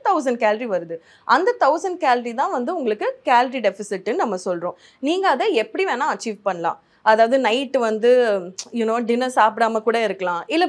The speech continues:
பிரேக்ஃபாஸ்ட் சாப்பிடாம கூட நீங்க அச்சீவ் பண்ணலாம். இதெல்லாம் வந்து strategy to achieve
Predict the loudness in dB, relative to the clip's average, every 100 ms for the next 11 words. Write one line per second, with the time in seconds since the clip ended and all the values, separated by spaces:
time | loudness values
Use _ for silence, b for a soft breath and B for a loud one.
0 | 2 0 0 -2 0 -2 -2 -4 -4 -4
1 | -2 -2 -4 -6 -10 -8 -8 -2 0 0
2 | -2 -4 -6 -6 -2 -2 -2 -4 -6 -6
3 | -2 -2 -2 -8